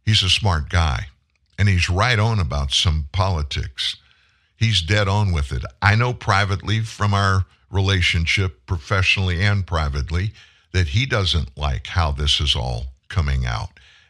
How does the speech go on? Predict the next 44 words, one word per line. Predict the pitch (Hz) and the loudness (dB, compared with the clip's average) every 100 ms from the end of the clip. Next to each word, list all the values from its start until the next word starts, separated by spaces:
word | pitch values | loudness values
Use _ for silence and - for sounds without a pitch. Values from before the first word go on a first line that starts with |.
| - | -2
and | 98 90 | 2 4
he | 123 131 | 4 2
feels | - 92 76 69 | -2 -2 -2 -4
bad | 76 65 | -4 -4
about | 57 55 57 52 | -4 -6 -6 -8
it. | - - _ _ | -12 -18 _ _
And | - 85 80 | -2 2 4
he's | 90 101 98 | 4 2 2
only | 98 98 92 | 2 2 2
one | 82 95 101 87 | 2 2 0 0
person | - 92 - 104 | 0 0 2 2
in | 98 92 | 2 4
four | 87 - 95 87 | 2 0 -2 0
hundred | 87 92 92 | 0 0 0
and | 87 | 0
thirty-five. | 107 104 107 92 113 120 95 64 64 - _ _ _ | 0 0 0 0 0 2 2 -2 -8 -16 _ _ _
And | - 104 | 0 2
then | 110 | 4
you | 107 | 6
have | 107 | 6
a | 107 | 6
hundred | 98 143 131 113 | 6 4 2 2
on | 117 | 2
the | 117 | 4
other | 123 147 120 | 2 2 2
side | 101 107 90 82 | 2 2 2 2
of | 76 | 0
the | 76 | -2
Capitol | - 76 65 - 53 - - - | -2 -2 -2 -6 -10 -12 -12 -2
in | 107 | 0
the | 107 | 2
U | 113 120 | 2 2
S | 120 110 | 2 2
Senate. | - 143 104 73 - - _ _ _ | 2 0 0 -4 -14 -20 _ _ _
So | - 139 | -2 2
it's | 208 - | 2 0
a | 170 - | -4 -2
tough | - 131 - | -2 -2 -4
road | 110 131 147 | 0 2 2
to | 87 78 - _ _ _ - | 0 -2 -4 _ _ _ 0
go | 107 123 | 2 4
down | 120 120 120 | 4 4 4
and | 98 85 67 - | 2 2 0 -6
hoe. | - 113 87 60 | 0 2 2 -4